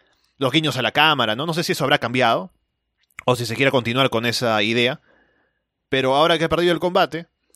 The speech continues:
va a haber una lucha entre Pentagón y Fénix, va a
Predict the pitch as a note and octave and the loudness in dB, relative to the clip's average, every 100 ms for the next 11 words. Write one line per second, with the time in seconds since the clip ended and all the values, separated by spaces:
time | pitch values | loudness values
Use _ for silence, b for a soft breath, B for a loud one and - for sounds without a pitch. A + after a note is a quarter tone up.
0 | _ - D3+ D#3+ E3 D#3 C#3 C3 A#2 C#3+ | _ -2 2 2 0 -2 0 2 2 2
1 | D#3+ D3+ B2+ A#2 G#2+ G2 F#2+ b b b | 2 -2 -2 -2 0 -2 -6 b b b
2 | b b _ - B2+ B2+ C#3 D3 C3+ G3+ | b b _ -4 0 4 4 4 2 2
3 | F3+ E3 - - - _ _ _ _ _ | 0 -2 -4 -8 -10 _ _ _ _ _
4 | _ A2+ C#3+ C#3+ B2 | _ 0 4 4 0